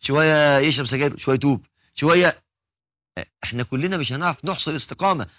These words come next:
بس على الأقل قدر المستطاع استقيم، قدر المستطاع اثبت. والنبي عليه الصلاة والسلام قال، اسمع الحديث العجيب ده، جميل قوي، حديث في مسند أحمد، حديث النواس بن سمعان،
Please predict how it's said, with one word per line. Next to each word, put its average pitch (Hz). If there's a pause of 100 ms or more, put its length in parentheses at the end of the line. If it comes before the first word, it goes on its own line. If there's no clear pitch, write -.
بس 123
على 175
الأقل 262
قدر 294
المستطاع 208
استقيم، 98 (340)
قدر 294
المستطاع 247
اثبت. 180 (800)
والنبي 123
عليه 139
الصلاة 131
والسلام 127
قال، 98 (100)
اسمع 123
الحديث 117
العجيب 101
ده، 107
جميل 117
قوي، 92 (420)
حديث 127
في 120
مسند 131
أحمد، 123
حديث 123
النواس 113
بن 104
سمعان، 117